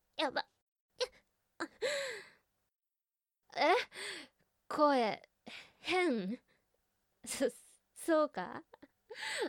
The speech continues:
あ、あ、私、風邪気味だから。おい、それ、さすがにえぐすぎ。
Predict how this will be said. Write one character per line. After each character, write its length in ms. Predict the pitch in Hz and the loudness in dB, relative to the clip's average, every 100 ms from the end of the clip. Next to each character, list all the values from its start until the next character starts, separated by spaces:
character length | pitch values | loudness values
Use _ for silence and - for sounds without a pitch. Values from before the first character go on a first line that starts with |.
| - | -4
あ、 140 | - - - - | -4 -4 -6 -12
あ、 200 | - - - - 494 466 403 330 262 _ _ - | -8 -8 -8 -8 -4 -4 -4 -8 -10 _ _ -12
私、 500 | 233 214 202 - 240 233 220 214 196 - _ _ _ _ - | -8 -8 -10 -8 -6 -4 -6 -8 -10 -12 _ _ _ _ -8
風 340 | 240 214 269 | -6 -4 -4
邪 40 | |
気 120 | 294 320 | -2 -4
味 200 | 302 - | -2 4
だ 120 | 311 | 4
か 60 | - _ - 311 - - | 2 _ -10 -8 -6 -6
ら。 260 | 226 214 427 587 587 523 403 302 _ _ - - - - - - _ _ - 311 330 427 392 349 302 277 - | -6 -6 -6 -4 -4 -6 -8 -12 _ _ -6 -4 -8 -12 -12 -12 _ _ -8 -8 -8 -8 -6 -8 -10 -16 -12
お 200 | 220 226 | -4 4
い、 220 | 262 - - _ 202 262 | 6 4 0 _ -16 -14
そ 280 | - 170 190 | -12 -12 -12
れ、 200 | - - _ | -14 -16 _
さ 260 | - - - | -16 -14 -14
す 260 | - - - | -16 -20 -16
が 140 | 277 269 | -14 -12
に 160 | 269 - - | -14 -12 -4
え 140 | 285 | -2
ぐ 120 | 247 | -2
す 140 | 294 - | -4 -6
ぎ。 180 | - | -12